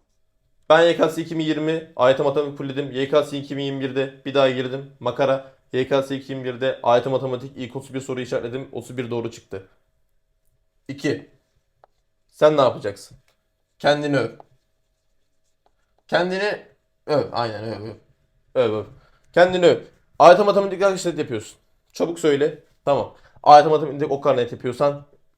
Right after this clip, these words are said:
kendin çok kötüsün. Şaka yapmışsın. Övmeyeceksin kendini. Rezil bir durumdasın. Daha fazla yapman gerekiyor. Kırk net yapmadığını söylediysen bana rezil bir durumdasın.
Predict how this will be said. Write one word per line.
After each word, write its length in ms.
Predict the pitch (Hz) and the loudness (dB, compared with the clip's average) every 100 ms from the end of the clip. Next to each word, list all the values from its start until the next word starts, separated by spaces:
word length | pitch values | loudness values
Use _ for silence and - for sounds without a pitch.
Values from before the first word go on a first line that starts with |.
| _ - | _ 2
kendin 480 | 170 160 160 160 - | 2 2 -4 -6 -4
çok 180 | 151 - | -4 -4
kötüsün. 360 | 104 - - _ _ _ _ _ _ _ _ | -12 -14 -20 _ _ _ _ _ _ _ _
Şaka 220 | - - | -8 -4
yapmışsın. 400 | 127 104 107 107 - | -4 -4 -18 -20 -8
Övmeyeceksin 580 | 131 113 101 98 95 98 | -4 -4 -6 -14 -16 -20
kendini. 300 | 110 98 98 _ _ _ _ - | -20 -20 -20 _ _ _ _ -2
Rezil 300 | 135 165 254 | -2 2 2
bir 60 | 233 | 6
durumdasın. 540 | 190 175 165 156 107 _ _ _ _ _ _ _ - | 6 6 2 -2 -12 _ _ _ _ _ _ _ 6
Daha 160 | 185 | 6
fazla 240 | 202 175 139 | 8 4 2
yapman 220 | 131 120 | 2 0
gerekiyor. 380 | 113 107 104 - | -2 -2 -6 -2
Kırk 180 | 180 185 | 0 2
net 160 | 180 | 4
yapmadığını 480 | 190 196 180 156 165 | 4 4 2 0 -2
söylediysen 600 | 165 170 160 160 165 135 | -2 -2 -4 -4 -4 0
bana 340 | 147 147 147 - | 0 0 -4 -8
rezil 280 | 131 135 131 | -6 -4 -4
bir 80 | 107 | -6
durumdasın. 420 | 101 98 - | -8 -12 -18